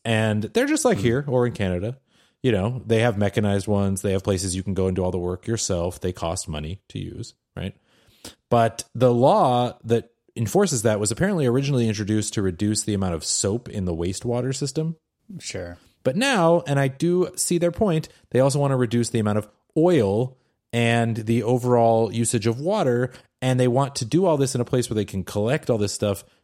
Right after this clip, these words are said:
Speaker 1: so that they can, um, you know, process it in an environmentally friendly manner.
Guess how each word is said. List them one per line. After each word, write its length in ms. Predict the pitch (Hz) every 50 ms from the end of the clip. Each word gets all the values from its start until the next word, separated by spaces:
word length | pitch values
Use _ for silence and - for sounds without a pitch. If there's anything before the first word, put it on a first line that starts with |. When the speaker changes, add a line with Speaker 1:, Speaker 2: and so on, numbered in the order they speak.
| _
Speaker 1:
so 180 | - - 107 98
that 100 | 92 -
they 140 | 101 92 87
can, 480 | - - 92 87 85 82 82 82 82 - -
um, 380 | 92 85 80 78 78 78 73 - _ _
you 80 | 170 180
know, 140 | 139 92 87
process 520 | - - 156 156 170 - - 120 - -
it 180 | 104 98 95 -
in 140 | 95 101 95
an 100 | 92 90
environmentally 680 | 87 90 87 92 87 90 90 85 87 85 - 85 80 78
friendly 360 | - - 85 82 78 78 76
manner. 340 | 76 73 71 73 76 - -